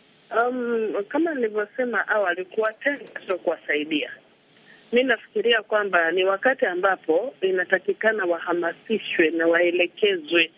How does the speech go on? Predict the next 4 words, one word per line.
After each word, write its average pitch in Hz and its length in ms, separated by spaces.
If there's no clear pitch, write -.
wapatiwe 196 800
mkondo 190 540
wa 175 140
kufuata 185 960